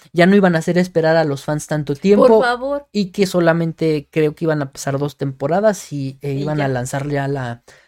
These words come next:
Speaker 1: la tercera temporada. Eso quiere decir que para finales del dos mil veintidós puede que veamos ya la tercera temporada de Tate no Yusha también.
Speaker 2: <gasps> Ojalá
Speaker 1: Y eso
Speaker 2: sí.
Speaker 1: está padre, para que el hype sea, se mantenga constante
Speaker 2: Sí, sí, sí, sí, sí.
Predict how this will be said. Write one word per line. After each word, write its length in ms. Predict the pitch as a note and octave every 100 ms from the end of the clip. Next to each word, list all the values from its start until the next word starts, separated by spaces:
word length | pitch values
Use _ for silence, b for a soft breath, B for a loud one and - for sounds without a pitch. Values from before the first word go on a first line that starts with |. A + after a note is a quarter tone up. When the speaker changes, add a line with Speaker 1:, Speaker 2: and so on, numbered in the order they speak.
| -
Speaker 1:
la 160 | C3+ C3
tercera 320 | C#3+ C#3+ C#3+
temporada. 460 | - C#3 C3 B2+ C#3
Eso 180 | C#3+ D#3+
quiere 160 | F3+
decir 220 | F#3 G3
que 100 | F#3+
para 240 | G3 F#3 E3+
finales 420 | - D#3+ E3 E3+
del 140 | E3
dos 160 | D3 C#3+
mil 160 | E3 G3
veintidós 460 | G#3 G3 F#3+ G3
puede 320 | - G#3 G3
que 100 | F#3+ D#3+
veamos 520 | D3+ E3+ G3 A#3 - b b _
ya 140 | E3+
la 120 | E3+ E3+
tercera 240 | D#3 D#3+
temporada 640 | - D#3+ D#3+ D#3+ E3+ E3+
de 160 | E3 F3+
Tate 300 | E3 E3 E3+
no 120 | D3+
Yusha 360 | C#3+ C#3 - B2
también. 340 | - A#2+ A2+ A#2 _
Speaker 2:
<gasps> 200 | _ _
Ojalá 380 | C#4+ C#4 D4 D4 -
Speaker 1:
Y 100 | D4+
eso 100 | F#3+
Speaker 2:
sí. 60 | D#4
Speaker 1:
está 160 | F3+
padre, 300 | D4 D3 C#3+
para 280 | - D3 C#3+
que 80 | D#3+
el 100 | D3+
hype 320 | E3+ F#3 F#3 - _ _ _
sea, 520 | - E3 D#3+ D3+ D3
se 120 | D3+
mantenga 440 | D#3+ D3 E3+ F#3 F#3
constante 480 | D#3+ D3+ - F#3 G3+
Speaker 2:
Sí, 220 | - B3+
sí, 140 | D4
sí, 0 |
sí, 160 | C#4+ C#4+
sí. 100 | -